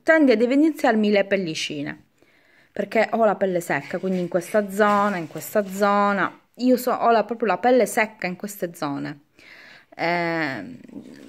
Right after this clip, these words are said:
non soffro di pelle grassa, quindi... e il che è un male, perché il grasso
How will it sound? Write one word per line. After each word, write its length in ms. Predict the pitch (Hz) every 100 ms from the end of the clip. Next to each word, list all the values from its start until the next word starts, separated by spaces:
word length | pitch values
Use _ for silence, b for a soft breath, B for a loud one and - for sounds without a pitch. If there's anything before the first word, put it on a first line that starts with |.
| _ _ _ -
non 260 | 226 254
soffro 320 | 262 233 -
di 100 | 190
pelle 280 | 196 196 226
grassa, 600 | 208 170 160 - - 135 - _ _ _ _
quindi... 400 | - 160 151 - _ _ _ _ - _ b b b b b b _ _ _ _ _ _ -
e 220 | - 262 247
il 140 | 233
che 320 | 285 269 254
è 120 | 226 214
un 140 | 214
male, 460 | 208 180 170 175 170
perché 300 | 190 - 202
il 200 | 185 202
grasso 880 | 214 202 196 - - 175 175 175